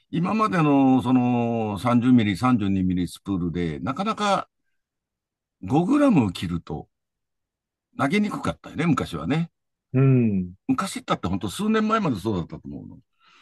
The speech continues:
Speaker 2: はい。
Speaker 1: こいつのおかげで、三グラムぐらい、二とか三だったら本当に振り切って投げれるから、
Speaker 2: うん。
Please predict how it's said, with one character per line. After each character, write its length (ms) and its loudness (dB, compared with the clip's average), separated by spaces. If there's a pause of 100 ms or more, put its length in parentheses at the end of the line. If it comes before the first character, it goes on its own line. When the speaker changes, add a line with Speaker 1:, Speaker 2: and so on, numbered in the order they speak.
(180)
Speaker 2:
は 200 2
い。 60 -2 (760)
Speaker 1:
こ 160 2
い 80 0
つ 120 -10
の 100 4
お 40 2
か 140 0
げ 120 2
で、 580 -2 (140)
三 280 -4
グ 80 -4
ラ 80 2
ム 100 0
ぐ 60 2
ら 160 0
い、 120 -10 (220)
二 260 0
と 100 -10
か 100 -4
三 180 0
だ 80 0
っ 40 -8
た 100 -2
ら 80 -2
本 240 -4
当 100 -8
に 80 0
振 100 -4
り 80 -2
切 100 -12
っ 20 -20
て 120 -4
投 120 0
げ 100 -2
れ 100 -2
る 100 -6
か 120 -10
ら、 340 -8 (280)
Speaker 2:
う 60 2
ん。 440 -2